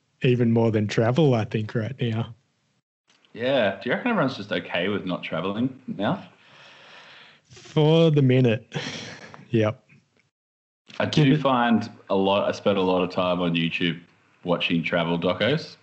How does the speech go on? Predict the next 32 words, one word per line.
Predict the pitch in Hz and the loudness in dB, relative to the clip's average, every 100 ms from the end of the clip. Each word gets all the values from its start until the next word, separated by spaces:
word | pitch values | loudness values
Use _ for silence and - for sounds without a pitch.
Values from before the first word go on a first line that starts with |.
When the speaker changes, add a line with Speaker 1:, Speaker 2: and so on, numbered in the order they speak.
| _ - | _ -8
Speaker 2:
I'm | - | -2
not | 95 | 0
Speaker 1:
<laughs> | |
Oh, | |
Speaker 2:
sure | - 190 | 2 4
if | 135 | 4
anyone | 131 | 4
Speaker 1:
really? | 131 | 4
Speaker 2:
else | 139 - - | 2 -2 -10
is | - | -4
doing | 92 92 | 0 2
this. | 110 - - - | 0 -4 -10 -2
It's, | 170 135 - - | -2 -2 -8 -6
it's | - 110 | -4 -4
pretty, | - 117 110 101 82 - - - | -2 0 0 0 -6 -16 -14 -6
uh, | |
I'm | 95 92 95 104 | -2 0 0 0
not, | 101 - | 0 -4
yeah, | - 87 90 | -2 2 2
it | |
might | 95 107 | 0 0
be | 87 | -2
sadistic. | 85 95 87 87 - 85 | -4 -4 -4 -4 -4 -4
Like, | 92 85 87 | -2 -2 -2
I | 87 | -4
sh-, | - - | -4 -6
maybe | 95 92 | -4 -2
I | |
shouldn't | - 95 - - | -2 -4 -4 -2
be | 87 | -2
doing | 85 87 87 | 0 0 0
it, | 87 | -2